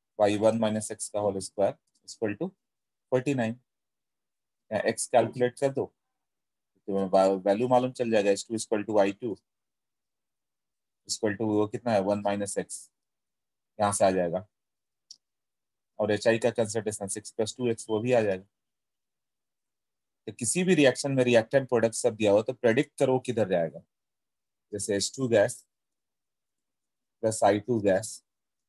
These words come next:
gives out two H आई gas है। और क्यू सी का value, सॉरी, क्यू सी तो नहीं,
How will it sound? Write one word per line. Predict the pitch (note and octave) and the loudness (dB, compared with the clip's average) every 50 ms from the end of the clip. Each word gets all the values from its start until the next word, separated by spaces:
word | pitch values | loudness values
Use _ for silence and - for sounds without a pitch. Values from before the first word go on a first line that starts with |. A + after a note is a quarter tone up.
| _ _ _ _ _ _ _ _ _ _ _ _ _ _ _ _ _ _ _ _ _ _ - | _ _ _ _ _ _ _ _ _ _ _ _ _ _ _ _ _ _ _ _ _ _ -4
gives | A2+ A2+ - - - | -4 -4 -2 2 2
out | A2 A2 A#2+ - _ | 4 4 2 0 _
two | - A#2 A2+ | -2 0 0
H | G#2 G2+ - G2 | 0 0 0 -2
आई | F#2 F2+ E2+ | -2 -2 -2
gas | E2+ E2 E2+ - - | -4 -6 -6 -8 -12
है। | _ _ _ _ _ _ _ _ _ _ _ _ _ _ _ _ _ _ _ _ _ _ _ _ _ _ _ _ _ _ _ _ _ _ _ _ _ _ _ - | _ _ _ _ _ _ _ _ _ _ _ _ _ _ _ _ _ _ _ _ _ _ _ _ _ _ _ _ _ _ _ _ _ _ _ _ _ _ _ -8
और | G#2+ G#2+ - | -8 -8 -8
क्यू | - - A#2 A2+ | -6 -4 -4 -4
सी | - - E3 D#3+ | -4 -4 -2 2
का | D#3+ C#3+ | 4 6
value, | B2+ B2+ B2 B2+ C3 C3+ | 6 6 4 2 -2 -6
सॉरी, | - _ _ _ _ _ _ _ G2 F#2 F#2 | -6 _ _ _ _ _ _ _ _ _ _
क्यू | _ _ F#2+ F2+ | _ _ _ -20
सी | - - A2 | -20 -20 -20
तो | _ G2+ | _ _
नहीं, | F#2+ G2+ G#2 | _ -20 -20